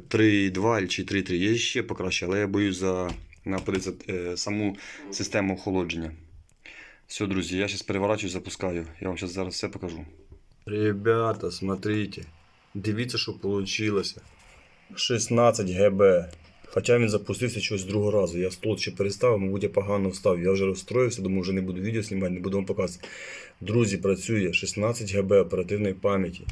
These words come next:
Міняємо потім оце, ось ця задача поміняти цей процесор, тепер під-, підберу. У нас ай три, ай три тільки стоїть, а я б хочу поставити ай сім.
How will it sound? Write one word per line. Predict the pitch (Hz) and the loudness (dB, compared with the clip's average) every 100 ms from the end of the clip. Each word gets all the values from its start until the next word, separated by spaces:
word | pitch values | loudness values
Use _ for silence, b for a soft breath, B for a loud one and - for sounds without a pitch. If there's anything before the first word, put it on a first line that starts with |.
| - - - 190 190 - _ _ _ _ _ _ _ 107 | -12 -18 -20 -18 -18 -20 _ _ _ _ _ _ _ -4
Міняємо | 101 107 110 120 120 | 0 2 2 2 0
потім | 104 104 98 | 0 0 0
оце, | 87 110 | 4 6
ось | 107 98 | 6 2
ця | |
задача | 90 92 95 110 104 | -6 -2 0 0 0
поміняти | 101 101 | 0 0
цей | - 98 | 0 0
процесор, | 98 - 104 95 87 | 0 2 2 2 -4
тепер | 90 87 | -8 -6
під-, | 98 92 - | -6 -6 -4
підберу. | 98 98 95 | -2 0 0
У | 87 | -2
нас | 95 - - | -4 -4 0
ай | 120 110 | 2 2
три, | 110 127 131 - - | 4 4 4 0 -2
ай | 104 | -2
три | 101 113 120 | 0 0 0
тільки | - - | -4 -8
стоїть, | 92 90 | -4 0
а | |
я | 101 | 0
б | 107 | 0
хочу | - 85 | -6 -6
поставити | 95 - 98 107 | -4 -2 0 0
ай | 98 | 0
сім. | 92 95 87 | 0 -4 -4